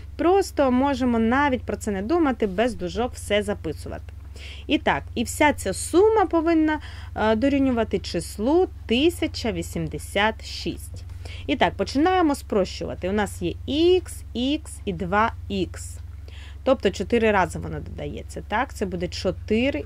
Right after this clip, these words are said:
х. Додати двісті шістдесят сім плюс двісті шістдесят сім. Це буде п'ятсот тридцять чотири. Дорівнює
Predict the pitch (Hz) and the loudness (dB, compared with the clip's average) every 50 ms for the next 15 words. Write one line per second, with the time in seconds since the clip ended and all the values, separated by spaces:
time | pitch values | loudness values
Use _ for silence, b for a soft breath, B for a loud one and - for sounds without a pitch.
0 | - - - 190 175 147 - - - - - B B B B B B - 208 262 | -10 -8 -6 -4 -4 -6 -6 -10 -14 -14 -14 B B B B B B -4 2 2
1 | 349 311 226 202 180 160 147 - - - B B B B B B 196 196 269 349 | 2 2 4 2 2 2 0 -4 -10 -10 B B B B B B -2 4 4 4
2 | 339 - 294 269 - - 262 233 - 226 220 - - 240 240 - - - - 370 | 4 4 -2 -2 0 -2 -2 -2 0 -4 -4 0 0 0 0 0 -6 0 6 6
3 | 392 480 480 480 453 403 - 285 240 262 320 370 392 392 381 311 - 190 208 226 | 8 8 8 6 4 2 2 0 2 4 6 6 8 6 6 4 2 -2 0 2
4 | 285 311 320 - - 247 220 - 220 202 175 185 185 - - - 233 233 226 - | 2 2 0 0 -2 -4 -2 -2 -2 -2 -2 -2 -4 -2 0 2 2 2 2 0
5 | - - - - - 214 202 190 165 160 - - B B B B B B - - | -10 -14 -12 -4 -2 0 0 0 -2 -4 -6 -10 B B B B B B -8 2
6 | - 220 214 185 185 208 214 175 160 170 - - B B B B - - - 160 | 4 4 4 4 2 0 0 2 0 -2 -2 -2 B B B B -10 -8 -4 -2
7 | 165 151 147 - - - - - - - 202 226 269 311 349 392 - - - - | -2 -2 -2 -6 -10 -12 -12 -10 -2 0 2 4 6 6 6 6 4 0 -10 -12
8 | - - - - - - - 175 170 175 196 233 277 320 311 - - - 294 285 | -12 -12 -12 -12 -6 -4 -2 0 2 2 2 4 2 0 0 -4 -6 -4 -4 -4
9 | - - - - - - - - - 233 240 240 - - 214 190 170 151 - - | -4 -6 -12 -12 -12 -10 -8 -2 2 2 2 2 0 0 0 0 0 -2 -4 -6
10 | - - - - B B B B B B B 175 190 220 262 370 453 453 427 415 | -12 -12 -12 -12 B B B B B B B 2 4 6 8 8 6 6 6 4
11 | 415 403 | 4 2